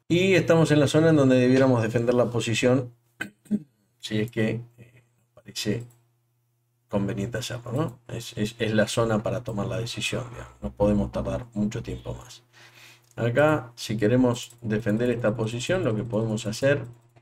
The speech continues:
lo más clas-, o lo clásico sería hacer otro spread y venir con un spread un poco más cerca, mejorando el ratio riesgo-beneficio, si es que no abrimos las alas,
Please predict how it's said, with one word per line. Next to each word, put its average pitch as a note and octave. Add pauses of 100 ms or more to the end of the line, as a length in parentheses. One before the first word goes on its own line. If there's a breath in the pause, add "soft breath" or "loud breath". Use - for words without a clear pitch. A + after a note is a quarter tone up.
(480)
lo G2+
más G#2+
clas-, B2+
o G2
lo F#2+
clásico B2
sería A2 (140)
hacer A2
otro A2+
spread F#3+ (680)
y G#2
venir G#2+
con G2+
un G2+
spread G#2+
un G#2
poco G#2
más G#2
cerca, C3+
mejorando A2+ (200)
el G#2
ratio A2
riesgo-beneficio, A#2 (280)
si -
es G#2+
que G#2
no G#2+
abrimos G#2+
las A2+
alas, C3+